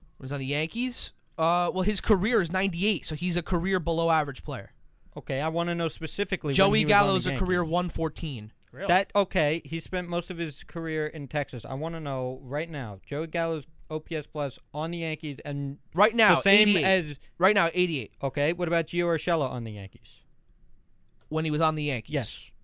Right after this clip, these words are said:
Speaker 1: All right, give me one second. You're talking last year, I
Speaker 2: Th-,
Speaker 1: assume, right?
Speaker 2: he, he was there for,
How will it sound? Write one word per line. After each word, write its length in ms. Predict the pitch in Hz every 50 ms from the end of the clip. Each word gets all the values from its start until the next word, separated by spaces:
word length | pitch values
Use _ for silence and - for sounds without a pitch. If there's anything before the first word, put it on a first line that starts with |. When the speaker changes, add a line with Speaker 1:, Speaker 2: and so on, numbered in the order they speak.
| - -
Speaker 1:
All 80 | 113 110
right, 140 | 98 - -
give 120 | - 139 135
me 80 | 131 120
one 300 | 117 117 117 117 113 107
second. 380 | - - 95 101 - - - - - _ _ - - - - - - - - - -
You're 120 | 147 160 151
talking 180 | 180 156 147 135
last 280 | 139 143 156 - -
year, 180 | 196 196 185 - - - - - _ _ _ _ _ -
I 100 | - 139 151
Speaker 2:
Th-, 60 | 196
Speaker 1:
assume, 180 | 202 170 165 147
right? 140 | 135 151 220
Speaker 2:
he, 140 | 180 180 -
he 140 | - - 202
was 160 | 202 214 185 -
there 140 | 202 196 175
for, 160 | - 170 147